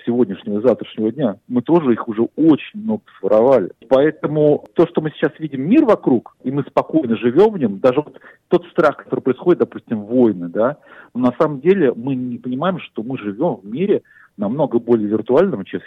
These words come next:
чем если там строить виртуальный мир сейчас на компьютере.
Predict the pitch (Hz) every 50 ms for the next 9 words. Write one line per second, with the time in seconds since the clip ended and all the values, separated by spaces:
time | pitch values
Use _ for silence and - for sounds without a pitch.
0 | - - - - 123 117 123 120 - - - 113 101 - _ 127 131 117 - -
1 | 123 120 - - 127 120 117 110 104 104 113 127 - - - 104 - - 117 110
2 | - _ _ _ _ _ - 120 120 143 131 127 - 165 156 - 110 95